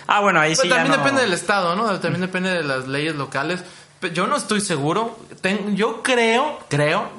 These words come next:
Speaker 2: me atrevo a decirlo sin saber, que tendrías que hacer una especie de trabajo comunitario, quizás, este, no
Speaker 1: O
Speaker 2: sé.
Speaker 1: pagar una fianza,
Speaker 2: O,
Speaker 1: güey.
Speaker 2: o pagar una fianza.
Speaker 1: Es-,
Speaker 2: Así es.
Speaker 1: es-, estoy s-, bueno,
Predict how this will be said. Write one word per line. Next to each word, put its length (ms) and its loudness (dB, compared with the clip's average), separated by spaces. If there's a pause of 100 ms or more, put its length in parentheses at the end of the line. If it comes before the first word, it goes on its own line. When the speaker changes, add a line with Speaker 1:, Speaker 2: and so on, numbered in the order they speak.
Speaker 2:
me 140 -4
atrevo 320 -2
a 60 0
decirlo 360 -4
sin 200 -8
saber, 400 -4 (360)
que 120 -4
tendrías 340 -2
que 60 -4
hacer 120 -2
una 100 0
especie 320 -2
de 60 -6
trabajo 320 0
comunitario, 880 -2
quizás, 600 -4
este, 580 -4
no 120 -2
Speaker 1:
O 20 -2
Speaker 2:
sé. 280 -2 (160)
Speaker 1:
pagar 220 4
una 180 4
fianza, 340 2
Speaker 2:
O, 40 4
Speaker 1:
güey. 160 4
Speaker 2:
o 140 2
pagar 220 2
una 120 0
fianza. 440 -4 (100)
Speaker 1:
Es-, 100 0
Speaker 2:
Así 100 -2
es. 60 0 (120)
Speaker 1:
es-, 60 0
estoy 220 0
s-, 220 -6 (100)
bueno, 220 2